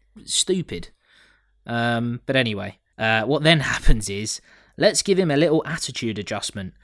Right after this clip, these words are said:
Let's make you the most virtuous, quickest gun in the West." Now, my next note is cue absolute fucking awesomeness,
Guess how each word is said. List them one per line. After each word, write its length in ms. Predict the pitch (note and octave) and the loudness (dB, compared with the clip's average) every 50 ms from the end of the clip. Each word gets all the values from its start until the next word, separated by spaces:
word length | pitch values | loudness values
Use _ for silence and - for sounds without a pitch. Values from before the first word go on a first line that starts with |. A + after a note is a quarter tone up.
| _ _ _ _ _ - | _ _ _ _ _ 0
Let's 280 | A2+ E3+ G3 - - | 2 2 2 2 -2
make 300 | C3+ C#3 D3 C#3+ - - | -2 -2 -2 -2 -2 0
you 140 | C#3 D3 D#3+ | 4 4 4
the 100 | C#3+ C3 A#2 | 4 4 0
most 220 | A#2 A2 G#2 G#2+ | -2 -4 -4 -6
virtuous, 580 | A2+ G#2+ C3 D3+ D#3+ - - - D#3 D#3 D3+ - | -4 0 0 0 0 0 -2 -2 0 0 0 -2
quickest 520 | - - - C3 B2 - - C3+ - - | -6 -6 -6 -6 -4 -4 -6 -6 -6 -6
gun 200 | - A2+ A2 A#2 | -4 -4 -4 -4
in 80 | A#2+ B2+ | -4 -4
the 80 | C#3 C3+ | -4 -4
West." 480 | B2 G#2 D#2+ - - - - - - - _ - - - - - _ _ _ | -4 -4 -6 -8 -10 -14 -14 -16 -18 -20 _ -20 -20 -20 -20 -20 _ _ _
Now, 280 | - C3+ C3+ C3+ C3+ | -4 0 2 2 2
my 160 | B2 A#2+ D3 D#3+ | 2 2 4 4
next 280 | F3 - - - - C3 | 4 4 4 2 0 0
note 240 | B2 A#2+ A#2 A2 | 0 -2 -2 -2
is 260 | E2+ A2+ A#2 A#2 - - | -2 -2 -2 -2 -4 -4
cue 400 | - - - D3 C3+ C3+ C3+ - - | -6 -4 0 2 2 2 0 0 -2
absolute 720 | C3+ C3+ C3+ - - - - - B2+ B2+ B2 B2 - - | -4 -4 -4 -4 -6 -6 -6 -4 -4 -2 -2 -2 -4 -6
fucking 500 | - - - - C3+ - - B2 A#2 A#2 | -10 -10 -10 -10 -10 -8 -8 -8 -6 -6
awesomeness, 800 | - - C3 B2 A2+ - - F#2+ F#2+ G2 F#2+ - - - - - | -4 -4 -4 -4 -4 -4 -6 -6 -8 -10 -12 -12 -12 -12 -12 -14